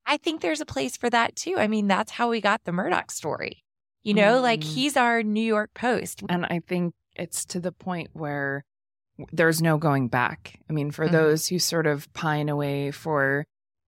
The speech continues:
Speaker 2: the years of the Dan Rathers and the Tom Brokaws, that's over. And I think what
Speaker 1: Mm-hmm.
Speaker 2: we need to think about now is how do we deal with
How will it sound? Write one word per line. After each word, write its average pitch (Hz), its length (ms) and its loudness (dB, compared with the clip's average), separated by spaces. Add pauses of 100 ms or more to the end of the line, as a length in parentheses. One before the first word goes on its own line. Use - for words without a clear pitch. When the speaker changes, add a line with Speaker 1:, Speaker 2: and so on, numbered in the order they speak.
Speaker 2:
the 180 80 2
years 156 420 2
of 147 140 -4
the 151 100 -4
Dan 139 300 -2
Rathers 135 500 -2
and 139 120 -4
the 131 60 -4
Tom 139 380 -6
Brokaws, 139 600 -2
that's 139 280 -6
over. 135 420 -4
And - 160 -8
I 139 80 -4
think 139 260 -6
what 160 100 -2
Speaker 1:
Mm-hmm. 160 80 -2
Speaker 2:
we 139 320 -2
need 139 300 -4
to 135 200 -4
think 135 240 -8
about 143 240 -2
now 131 380 -4
is 120 120 -6
how 156 300 -2
do 147 100 0
we 143 140 -6
deal 139 540 -2
with 143 300 -6